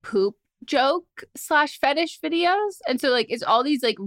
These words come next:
really disgusting, like, not funny videos of, like, some other really gross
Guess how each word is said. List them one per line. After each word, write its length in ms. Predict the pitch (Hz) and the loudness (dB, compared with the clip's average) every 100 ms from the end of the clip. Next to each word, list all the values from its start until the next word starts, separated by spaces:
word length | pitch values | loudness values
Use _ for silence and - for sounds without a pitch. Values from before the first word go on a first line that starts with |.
| 202 | -2
really 340 | 262 254 269 | -2 0 0
disgusting, 720 | 247 233 - 220 202 - 269 | -2 -4 -2 0 0 0 0
like, 160 | 254 208 | 0 0
not 460 | 220 220 208 214 - | 2 2 4 2 0
funny 580 | - - 202 202 202 208 _ _ - - 190 | -4 -4 -2 -2 -4 -6 _ _ -20 -12 -4
videos 720 | 214 208 233 226 226 240 - - | -4 0 2 2 0 -4 -6 0
of, 260 | 208 190 | 0 2
like, 260 | 220 175 - | -2 -2 -6
some 240 | - 214 - | -4 -4 0
other 200 | 196 226 | 0 0
really 240 | 220 202 190 | 0 -2 -4
gross 580 | - 190 156 208 - | -4 -2 -2 -2 -8